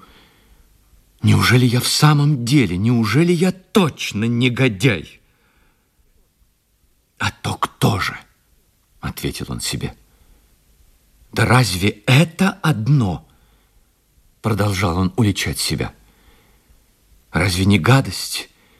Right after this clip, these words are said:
не низость твое отношение к Марье Васильевне и ее мужу?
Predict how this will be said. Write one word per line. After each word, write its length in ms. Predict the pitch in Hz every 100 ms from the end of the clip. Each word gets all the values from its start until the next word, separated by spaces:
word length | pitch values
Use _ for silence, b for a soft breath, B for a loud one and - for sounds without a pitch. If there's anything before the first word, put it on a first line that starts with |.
| b b b
не 180 | 110 120
низость 680 | 117 120 160 139 160 - -
твое 300 | 120 131 127
отношение 540 | 120 113 104 117 101
к 80 | 98
Марье 220 | 95 92
Васильевне 640 | 92 92 - 87 82 87 90
и 40 |
ее 220 | 82 87
мужу? 380 | 80 87 67 67